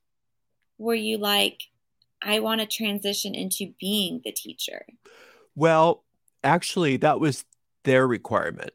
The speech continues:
Speaker 2: It, that was part of our training after
Speaker 1: Okay.
Speaker 2: a while, is that you had to be a teacher. And now I look back and I'm like, "Well, how nice for you that we were able to sell all your stuff at your shop by
Speaker 1: <laughs>
Speaker 2: teaching this stuff." But at the time, I thought, "Wow, this is a great part of my training," you know?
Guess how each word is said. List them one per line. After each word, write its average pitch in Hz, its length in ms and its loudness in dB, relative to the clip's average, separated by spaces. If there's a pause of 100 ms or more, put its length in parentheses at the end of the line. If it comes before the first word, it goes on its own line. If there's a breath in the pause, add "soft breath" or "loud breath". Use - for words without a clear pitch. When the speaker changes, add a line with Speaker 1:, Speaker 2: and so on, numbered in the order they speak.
(100)
Speaker 2:
It, - 220 -8
that 120 120 2
was 113 120 -4
part 135 280 2
of 127 140 4
our 113 160 4
training 120 400 0
after 110 240 -4
Speaker 1:
Okay. 113 60 0
Speaker 2:
a 107 80 0
while, 117 540 2
is 101 180 -6
that - 120 -10
you 113 240 -2
had 117 260 -2
to 113 80 -4
be 98 280 -6
a 90 80 -6
teacher. - 560 -8 (340 loud breath)
And 113 120 -2
now 127 180 6
I 107 80 6
look 110 220 -4
back 120 260 0
and 104 80 -4
I'm 101 80 -4
like, 101 120 -4
"Well, 135 200 0
how 139 320 -4
nice 123 340 -2
for - 120 -4
you 90 200 -2
that 101 160 -4
we 107 120 -4
were 98 180 -2
able 95 220 -4
to 95 60 -8
sell 98 240 0
all 101 140 0
your 95 220 -4
stuff - 420 -4
at - 120 -8
your 95 140 -4
shop - 400 -2
by 87 140 0
Speaker 1:
<laughs> - 0 -
Speaker 2:
teaching 87 680 -8
this 85 200 -6
stuff." - 340 -6
But 120 200 2
at 135 140 0
the 160 100 6 (140)
time, 170 460 8
I 135 60 6
thought, 139 220 4
"Wow, 208 380 6
this 170 260 -2
is 156 160 -8
a - 80 -20
great 196 340 -2
part 135 200 -2
of 127 60 0
my 113 140 -2
training," 107 460 -4
you 101 80 -6
know? 98 140 -6